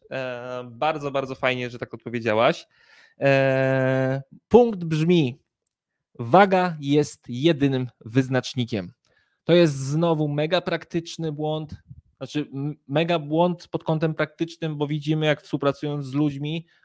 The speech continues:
że bardzo dużo osób traktuje wagę jako jedyny wyznacznik tego, czy jest dobrze, czy źle. I znowu, gdybym mógł cofnąć czas i znaleźć tą osobę, która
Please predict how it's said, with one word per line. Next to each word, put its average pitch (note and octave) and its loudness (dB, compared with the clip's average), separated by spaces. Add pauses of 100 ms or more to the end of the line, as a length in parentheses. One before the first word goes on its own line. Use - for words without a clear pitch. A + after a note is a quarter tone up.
że C3 -4
bardzo D3 0
dużo D3 -6
osób D3+ -2 (100)
traktuje D3 -2
wagę C3 -2 (140)
jako B2 -8
jedyny C3 -2
wyznacznik D3+ -6
tego, C3 -4
czy - -10
jest A2+ -8
dobrze, A2+ -2 (400)
czy G#2+ -6 (380)
źle. G#2+ 0 (260)
I E3 -10
znowu, D#3+ -2
gdybym C#3 -2
mógł G3+ -4
cofnąć D3+ -4
czas - -2 (1900)
i F3+ -2
znaleźć E3+ 0
tą D#3+ -2
osobę, D3+ -2
która C3+ 0